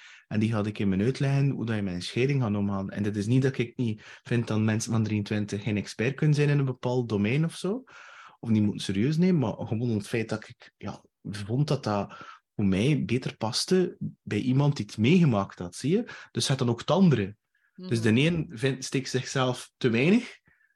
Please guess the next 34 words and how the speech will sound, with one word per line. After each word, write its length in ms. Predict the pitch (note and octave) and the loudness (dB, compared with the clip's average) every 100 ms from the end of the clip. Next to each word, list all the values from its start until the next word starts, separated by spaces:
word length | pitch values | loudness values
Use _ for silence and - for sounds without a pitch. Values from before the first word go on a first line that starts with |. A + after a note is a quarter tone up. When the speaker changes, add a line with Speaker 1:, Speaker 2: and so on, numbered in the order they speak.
| _ | _
Speaker 1:
en 120 | B2 | 0
laat 160 | B2+ | 0
zich 200 | - C3+ | -2 -8
tegenhouden 520 | - B2+ D3 F3 F3+ F#3 | 0 4 6 6 6 4
door 140 | E3+ | 4
zijn 140 | D3+ | 2
eigen 300 | C#3 D3 D3 | 2 0 0
gedachten, 440 | C3+ A#2+ E3+ - F#3 | 0 -2 -4 -2 -2
omdat 140 | E3 | 0
je 60 | C3 | -2
het 80 | - | -4
ook 100 | - | -6
toelaat. 460 | - E3 F#3+ G#3 - - - | -2 0 0 -4 -14 -20 -14
En 60 | - | -2
ik 60 | A#2+ | 2
ben 100 | B2+ | 2
ook 120 | F3 | 2
overtuigd, 640 | F3 C3 D3+ F3 F3 - | 2 0 0 0 -2 -2
doordat 220 | B2+ B2+ | 0 2
je 60 | B2 | 2
dat 320 | B2 A#2+ A#2 - _ _ | 2 0 -2 -10 _ _
toelaat, 400 | F#3 F3+ F#3 F#3 | 2 2 2 0
dat 100 | D3 | -2
je 100 | B2 | 0
dat 60 | |
ook 140 | C#3+ - | -2 -2
uitstraalt 600 | C#3 D#3 - - A2 A2 | -2 -2 -2 -4 -4 -4
en 80 | A2 | -2
dat 120 | B2 | -2
dat 100 | B2 | 0
mensen 320 | A#2+ C#3+ D3 | 2 0 0
ook 120 | C3+ | 0
niet 220 | - C3+ C3 | 2 0 2
die 200 | C3 | -2